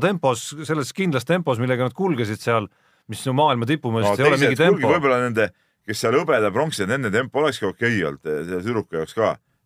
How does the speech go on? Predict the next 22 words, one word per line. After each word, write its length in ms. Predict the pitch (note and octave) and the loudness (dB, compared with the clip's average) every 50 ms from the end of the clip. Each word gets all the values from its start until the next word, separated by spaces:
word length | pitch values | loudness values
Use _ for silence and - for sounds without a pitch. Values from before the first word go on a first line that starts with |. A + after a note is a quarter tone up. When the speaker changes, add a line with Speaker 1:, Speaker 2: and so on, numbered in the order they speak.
| - | -10
Speaker 2:
Aga 160 | - E2 E2+ | -8 -8 -6
see, 180 | E2+ A#2 C#3+ C3+ | -2 0 0 0
kuidas 220 | A2+ G2+ F#2+ F2 - | 0 -2 -4 -4 -4
selle 220 | G2+ F#2+ G2 G2 F#2+ | -4 -2 -2 -2 -2
Batjukiga 540 | E2 G2 F#2+ - C#3 C#3+ - - G2+ G2 G2 | -2 -4 -4 -4 -4 -6 -6 -4 -4 -2 -2
oleks 160 | F#2 - - | -4 -4 -8
võib-olla 180 | G2+ F#2+ G2+ G#2 | -6 -4 -2 0
veel 140 | A#2+ C3+ C3 | 0 0 -2
mõni 200 | B2 B2 A#2 A2 | 0 -2 -6 -6
kiiremad 400 | A#2 C3 B2+ A#2+ G#2+ G2 G2 F#2 | -4 -4 0 0 0 0 -2 -4
oleks 180 | F#2+ - - | -4 -2 0
sellega 180 | D3 C#3 B2+ A2 | 0 0 0 0
püüdnud 220 | F#2+ F#2+ F#2 - | -2 -4 -10 -6
kaasa 260 | - G#2 G#2 F#2 D#2+ E2 | -2 -2 -2 -2 -2 -6
minna, 220 | F2 E2+ E2 C#2+ _ _ _ _ - | -8 -8 -8 -10 _ _ _ _ -18
vot 80 | F#2 B2 | -10 -6
need 80 | E3 | -4
on 140 | C#3 A#2 A#2 | 0 0 0
ohtlikud 320 | A2 - - - _ - D#2+ | -2 -2 -10 -20 _ -12 -12
asjad, 160 | D2 C#2 C2 _ | -12 -12 -20 _
ma 120 | A#1 A#1+ | -20 -20
arvan. 160 | A1 G#1+ G#1+ | -20 -20 _